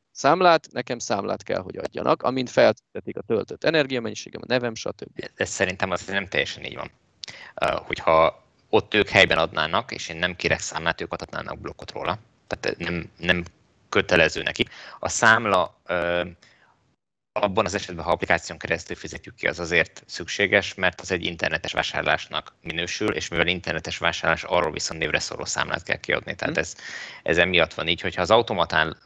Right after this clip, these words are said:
Speaker 2: vagy a töltőn lenne egy automata, amihez oda csippentem a, a PayPass-os kártyát, akkor nagy valószínűséggel én legalábbis úgy, ö, olvasom a jogszabályokat, vagy úgy értelmezem a jogszabályokat, hogy akkor elég lenne egy blokk is. De akkor is kell egy blokknyomtató. Ezt mindenki elfelejti, hogy ezek a nyomtatók most úgy működnek, hogy ki vannak téve valahova,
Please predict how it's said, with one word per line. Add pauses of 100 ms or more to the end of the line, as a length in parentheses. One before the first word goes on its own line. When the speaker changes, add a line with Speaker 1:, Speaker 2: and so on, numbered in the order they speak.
(160)
Speaker 2:
vagy
a
töltőn
lenne
egy
automata,
amihez
oda
csippentem
a,
a
PayPass-os
kártyát,
akkor
nagy
valószínűséggel
én
legalábbis
úgy, (500)
ö,
olvasom
a
jogszabályokat,
vagy
úgy
értelmezem
a
jogszabályokat,
hogy
akkor
elég
lenne
egy
blokk
is.
De
akkor
is
kell
egy
blokknyomtató.
Ezt
mindenki
elfelejti,
hogy
ezek
a
nyomtatók
most
úgy
működnek,
hogy
ki
vannak
téve
valahova,